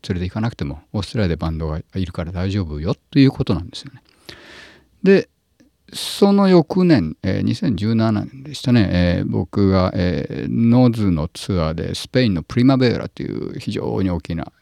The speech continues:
ミュージックフェスティバルに、バルセロナである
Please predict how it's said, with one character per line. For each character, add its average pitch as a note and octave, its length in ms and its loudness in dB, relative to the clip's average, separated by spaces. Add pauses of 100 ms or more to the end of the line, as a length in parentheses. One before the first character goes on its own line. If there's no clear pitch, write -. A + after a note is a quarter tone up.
ミ F2+ 120 -2
ュ - 20 0
ー - 20 -4
ジ - 80 -6
ッ - 40 -16
ク - 80 -12
フ B2 60 -6
ェ - 20 -6
ス - 80 -12
テ - 80 -14
ィ - 20 -8
バ F#2 120 -4
ル - 180 -8
に、 - 240 -6 (240)
バ F#2 100 -2
ル F2+ 80 0
セ - 140 -2
ロ - 100 -6
ナ - 120 -12
で - 100 -14
あ C#2 80 -12
る C2+ 120 -12